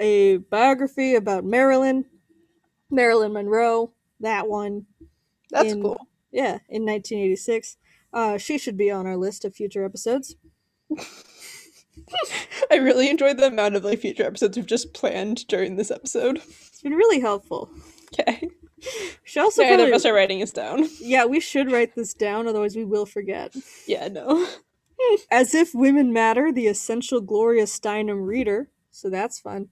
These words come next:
Speaker 1: That's, I wanna read that, actually.
Speaker 2: That sounds like something I get you for your birthday.
Speaker 1: Oh, great.
Speaker 2: In a year. <laughs> 'Cause I just got you a knife bracelet, so.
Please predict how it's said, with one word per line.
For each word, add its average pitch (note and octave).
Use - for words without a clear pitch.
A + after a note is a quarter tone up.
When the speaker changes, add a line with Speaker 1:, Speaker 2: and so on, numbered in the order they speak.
Speaker 1:
That's, B3
I G#3+
wanna G3
read F#3
that, F3
actually. G3
Speaker 2:
That C4
sounds F4+
like F#4+
something D4
I G#3
get -
you A3+
for A3+
your -
birthday. A#3
Speaker 1:
Oh, A4+
great. D4+
Speaker 2:
In C4
a B3+
year. A#3
<laughs> D#4
'Cause F#4+
I A4+
just F4
got B3+
you B3
a A#3+
knife G#3
bracelet, A3+
so. B3+